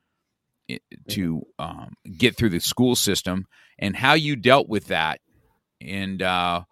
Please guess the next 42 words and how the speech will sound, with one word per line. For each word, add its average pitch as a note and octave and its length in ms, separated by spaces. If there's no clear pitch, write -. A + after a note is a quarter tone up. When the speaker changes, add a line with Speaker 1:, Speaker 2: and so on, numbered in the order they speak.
Speaker 1:
where A#2 200
you B2+ 180
guys G#2+ 260
are F#2+ 140
at F#2+ 160
with F#2+ 180
it - 100
now. E2+ 380
So E2+ 460
what B2 140
Speaker 2:
Yeah. C#3 80
Speaker 1:
are C#3 40
you C3 80
guys A2+ 260
doing G#2+ 300
now? G2 320
And, E2 300
and - 20
Speaker 2:
Yeah, A2+ 220
Speaker 1:
let's G#2 200
Speaker 2:
so A2+ 140
Speaker 1:
talk G2+ 200
Speaker 2:
it - 40
Speaker 1:
about - 180
that D2+ 100
real E2 140
quick. D2 280
Speaker 2:
Yeah, E3 260
well, A2 100
so, C3 220
so B2+ 180
in A#2+ 40
first C#3+ 360
grade, A#2 320
both A#2+ 180
of A2 100
the - 60
twins A2 220
were G#2 80
diagnosed G#2 580
dyslexic, G2 640
um, F2 600